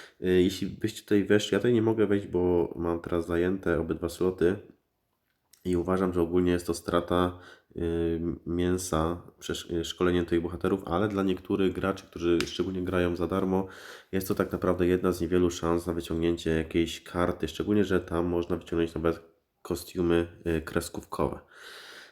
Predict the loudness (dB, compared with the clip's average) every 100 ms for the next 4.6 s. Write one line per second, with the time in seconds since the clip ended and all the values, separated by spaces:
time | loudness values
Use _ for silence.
0 | _ -2 2 2 2 2 4 4 2 -2
1 | -2 0 0 0 -4 0 0 0 -2 -2
2 | -4 -2 -2 -2 -2 -2 0 2 2 2
3 | 0 -2 -8 -4 -2 0 0 -4 -2 0
4 | 2 0 0 -2 -2 -4